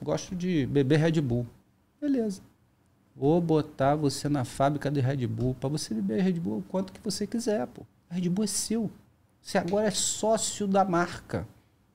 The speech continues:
Mas você tem que fazer o que eu quero. E a pedofilia era pra isso.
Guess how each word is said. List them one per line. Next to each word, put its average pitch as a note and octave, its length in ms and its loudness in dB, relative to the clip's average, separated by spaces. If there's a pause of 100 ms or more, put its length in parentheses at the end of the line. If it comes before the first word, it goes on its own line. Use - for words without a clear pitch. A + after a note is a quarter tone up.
(340)
Mas C3 180 0
você A2+ 280 0
tem F#2 260 -4
que - 60 -14
fazer F#2+ 340 -6
o E2 100 -12
que - 80 -20
eu - 160 -10
quero. - 400 -12 (1500)
E C3 180 -2
a C3 80 6
pedofilia B2 800 0
era A#2+ 120 0
pra - 200 -4
isso. - 420 -8